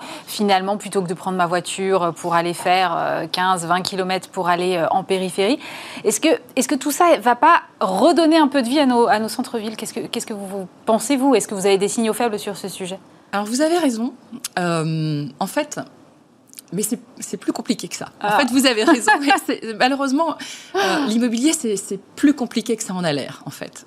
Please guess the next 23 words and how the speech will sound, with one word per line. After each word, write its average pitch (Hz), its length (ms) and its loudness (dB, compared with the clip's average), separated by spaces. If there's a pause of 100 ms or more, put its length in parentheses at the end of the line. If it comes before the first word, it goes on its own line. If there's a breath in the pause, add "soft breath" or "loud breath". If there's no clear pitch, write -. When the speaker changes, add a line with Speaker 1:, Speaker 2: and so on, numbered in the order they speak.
(240)
Speaker 2:
Et 269 100 6
le 214 100 4
commerce 202 420 -2
aussi, 190 260 -6
c'est 170 120 -8
plus 180 160 -8
compliqué 185 380 -8
que 190 60 -14
ça 196 120 -14
en 160 80 -6
a 147 100 -4
l'air. - 200 -10
En 202 80 -4
fait, - 260 -6 (720 loud breath)
il 226 180 0
y 277 100 4
a 302 80 2
des 233 180 -2
artères 233 380 -2
de 202 80 -6
centre-ville 208 520 -6
qui - 140 -12
ont 170 60 -6